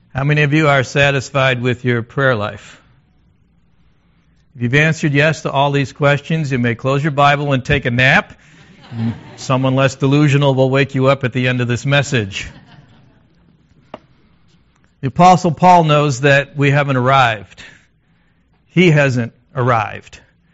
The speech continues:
He said he still needs to press on toward the things that he needs to attain in the book of Philippians. He said, "I'm not there yet." He knows the Philippian church hadn't arrived yet. And he,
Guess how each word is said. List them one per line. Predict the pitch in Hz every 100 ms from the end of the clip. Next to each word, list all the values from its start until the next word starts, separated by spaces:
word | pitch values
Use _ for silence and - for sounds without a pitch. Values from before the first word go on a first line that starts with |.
| _ _ - -
He | 117
said | - 143
he | 135
still | 117 - 185 185
needs | 160 143 123 -
to | 156 143 135 120 -
press | 175 160 -
on | 156 147 135
toward | - 147 143
the | 131
things | - 156 151 139
that | 139 123
he | 143
needs | 139 139 120
to | - 135
attain | 120 - 156 151 131
in | 123
the | 120
book | 131 127
of | 120
Philippians. | 131 131 123 127 113 104 104
He | 131
said, | 131 135
"I'm | 131 131
not | 139 - 139
there | 139 139
yet." | 127 107 - _ _ _
He | - 151
knows | 160 135
the | 147
Philippian | - 160 160 156 147 139
church | - 170 165 139 - - - _ _ _
hadn't | 123 127 120 117 _ _
arrived | 135 131 127 123 107 107 - - _ _ 123
yet. | 127 117 113 _ _ _ _ _ _ _ _ - -
And | 147 151 135
he, | 143 175 165 160